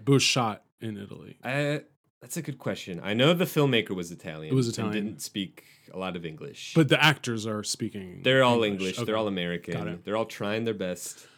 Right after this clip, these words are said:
Speaker 1: Weird.
Speaker 2: Ooh, it's such a good movie.
Speaker 1: There's, like, a big history, which I wasn't even really aware of, like, just by reading these books, of, like, low budget movies, uh, that are somewhat financed in Italy,
Speaker 2: Yeah,
Speaker 1: maybe shot
Speaker 2: definitely.
Speaker 1: there, but with English speaking
Speaker 2: Yep.
Speaker 1: actors.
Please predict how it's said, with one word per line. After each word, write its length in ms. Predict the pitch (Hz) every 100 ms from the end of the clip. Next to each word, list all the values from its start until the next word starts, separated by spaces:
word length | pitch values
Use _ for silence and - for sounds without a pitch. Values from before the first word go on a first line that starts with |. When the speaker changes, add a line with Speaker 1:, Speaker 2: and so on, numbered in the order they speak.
| _ _ _ -
Speaker 1:
Weird. 300 | 147 143 95 _ _ 123
Speaker 2:
Ooh, 160 | 127 113
it's 140 | - -
such 200 | 101 -
a 40 |
good 100 | 82
movie. 180 | 78 78
Speaker 1:
There's, 220 | 185 247
like, 160 | 294 285
a 140 | 240
big 280 | 143 131 180
history, 340 | 151 175 - 151
which 160 | 127
I 140 | 127 208
wasn't 320 | 196 127 120
even 200 | 113 117
really 180 | 117 110
aware 240 | 117 131
of, 140 | 120
like, 240 | 117 113 -
just 180 | 127 -
by 60 | 120
reading 240 | 120 123
these 140 | 113 104
books, 260 | 131 123
of, 420 | - 120 110 101 - _ -
like, 140 | 123
low 220 | 117 120
budget 480 | 123 123 120 127 127 _
movies, 800 | 139 127 123 131 127 - - -
uh, 600 | 131 123 120 120 117 120 -
that 200 | 131 127
are 80 | 117
somewhat 480 | - 127 127 127 -
financed 640 | 135 139 143 147 - -
in 120 | 147 156
Italy, 380 | 160 165 165
Speaker 2:
Yeah, 80 | 160
Speaker 1:
maybe 220 | 135 139
shot 100 | 139
Speaker 2:
definitely. 240 | 147 143 165
Speaker 1:
there, 200 | 147 143
but 160 | 131 123
with 360 | 135 - -
English 260 | 135 139 135
speaking 580 | - 131 139 131 131 123 -
Speaker 2:
Yep. 180 | 120 123 _
Speaker 1:
actors. 580 | 127 135 139 147 139 -